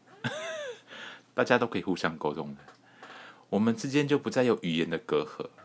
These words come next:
大家都明白了同一种语言，就是，就是这么 peace。<laughs> OK，好，那，那我们，呃，今天的节目呢，就做到这一边。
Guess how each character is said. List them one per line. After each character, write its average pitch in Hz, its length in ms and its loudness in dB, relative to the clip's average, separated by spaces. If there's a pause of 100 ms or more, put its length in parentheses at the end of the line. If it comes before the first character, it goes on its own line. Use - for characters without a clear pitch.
(200)
大 143 120 2
家 139 140 4
都 139 300 2
明 113 220 -2
白 98 120 2
了 90 120 2
同 90 260 -2
一 - 20 0
种 85 260 0
语 76 160 -10
言， - 140 -12 (340)
就 - 120 -12
是， - 140 -12 (520)
就 - 120 -6
是 113 80 2
这 110 100 2
么 101 120 2
peace。 - 400 -12 (1500)
<laughs> 320 100 0 (1000)
OK， - 380 2
好， 76 220 -2 (880)
那， 131 220 2 (760)
那 120 320 6
我 85 140 6
们， 73 600 0 (640)
呃， 71 300 -6 (580)
今 143 200 -4
天 151 120 4
的 135 100 4
节 95 280 4
目 98 220 4
呢， 82 280 0 (280)
就 92 160 6
做 90 240 6
到 78 120 6
这 80 100 -2
一 76 60 0
边。 69 320 -4